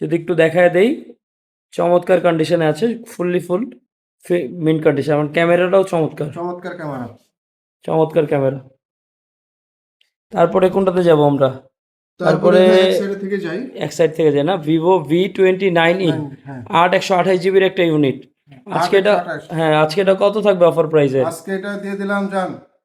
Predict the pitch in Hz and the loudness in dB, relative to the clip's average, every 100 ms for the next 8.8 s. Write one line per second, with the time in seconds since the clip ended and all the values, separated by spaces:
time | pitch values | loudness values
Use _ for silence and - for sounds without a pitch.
0 | _ _ _ _ 156 180 - - 208 202 | _ _ _ _ -4 -4 -4 -6 -6 -6
1 | 196 - 175 208 220 220 202 185 202 226 | -10 -6 -4 0 -2 -2 -6 -6 -8 -2
2 | 247 233 233 233 220 196 190 170 135 104 | 0 2 0 -4 -4 -2 -2 -2 -4 -8
3 | - - 170 202 269 269 277 247 185 135 | -16 -4 -2 4 4 4 2 2 2 2
4 | 185 226 233 220 226 220 220 196 180 247 | 2 -2 -4 -4 -6 -8 -6 -4 -2 0
5 | 220 208 160 131 - - 214 226 196 160 | 4 4 4 0 -8 -4 2 4 6 4
6 | 123 123 - _ _ _ _ _ _ _ | 2 -4 -20 _ _ _ _ _ _ _
7 | _ _ _ - 175 160 165 170 190 190 | _ _ _ 0 2 2 0 0 2 2
8 | 190 202 208 208 202 196 190 220 | 0 0 -2 0 2 2 0 0